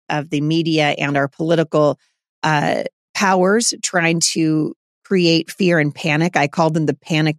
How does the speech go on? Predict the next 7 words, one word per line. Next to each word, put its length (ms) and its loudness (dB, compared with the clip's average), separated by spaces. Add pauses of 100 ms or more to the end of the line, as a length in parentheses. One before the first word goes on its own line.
pimps, 340 0
I 100 2
think 240 -4
rightly 500 0
so. 440 2 (340)
Anyway, 380 4
I, 380 2